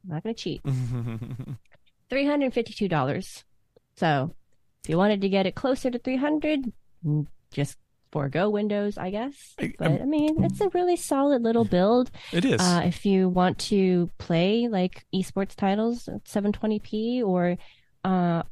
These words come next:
Speaker 1: honestly, if you just want a, a really nice little productivity P C, you know,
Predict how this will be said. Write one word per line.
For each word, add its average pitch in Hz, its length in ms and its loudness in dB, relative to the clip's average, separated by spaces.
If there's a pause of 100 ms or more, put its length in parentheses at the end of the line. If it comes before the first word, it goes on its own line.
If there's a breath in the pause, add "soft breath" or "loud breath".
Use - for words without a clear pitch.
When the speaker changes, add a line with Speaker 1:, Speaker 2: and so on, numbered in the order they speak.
Speaker 1:
honestly, 190 480 0
if 202 160 -4
you 185 160 0
just 180 400 -4
want 170 400 0 (100)
a, 170 520 2 (580)
a 175 100 2
really 180 400 4
nice 165 380 2
little 185 200 0
productivity 190 720 -2 (260)
P 262 160 -4
C, 302 320 -4 (160)
you 170 100 2
know, 220 220 2